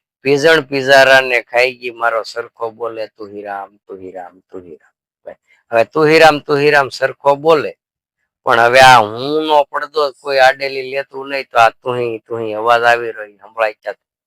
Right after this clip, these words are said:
પડદો કોક આડેથી લે તો થાય ને. કારણ કે આ તો ધણી વિનાનું ખેતર, ખેતર રખેવાળાને ખાઈ ગયો, ઈ વાળું જો, ભાઈ.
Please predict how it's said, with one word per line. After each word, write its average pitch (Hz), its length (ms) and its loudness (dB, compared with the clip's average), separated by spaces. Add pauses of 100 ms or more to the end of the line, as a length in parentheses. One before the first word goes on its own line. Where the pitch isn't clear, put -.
(680)
પડદો 104 360 -8
કોક 113 240 -10
આડેથી 101 600 -8
લે 104 360 -10
તો 120 220 -10
થાય 131 280 -6
ને. - 120 -20 (2750)
કારણ 127 240 2
કે 123 140 -4
આ 120 140 6
તો 127 220 2 (1300)
ધણી 147 320 2
વિનાનું 143 480 0
ખેતર, 160 480 0 (1500)
ખેતર 160 400 2
રખેવાળાને 147 760 4
ખાઈ 98 260 -12
ગયો, 107 200 -14
ઈ 147 180 -4
વાળું 110 460 0
જો, 107 120 -16 (420)
ભાઈ. 98 220 -8